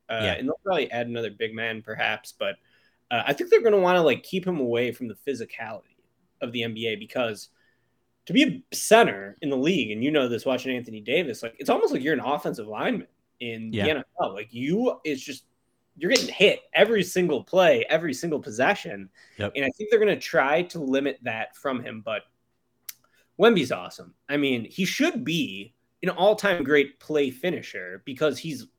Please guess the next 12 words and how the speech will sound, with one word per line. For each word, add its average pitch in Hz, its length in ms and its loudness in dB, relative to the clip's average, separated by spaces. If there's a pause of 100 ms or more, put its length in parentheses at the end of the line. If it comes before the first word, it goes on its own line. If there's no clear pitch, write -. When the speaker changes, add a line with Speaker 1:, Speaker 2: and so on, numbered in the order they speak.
Speaker 1:
literally 147 500 2
seven 131 360 -2
five 127 480 -2
and 190 100 -6
he 160 100 -2
has 143 120 -2
an 120 140 -8
eight-foot 147 380 -8
wingspan. 101 680 -6 (180)
Speaker 2:
<laughs> 117 400 -8
Speaker 1:
And 113 180 -8
when 127 480 0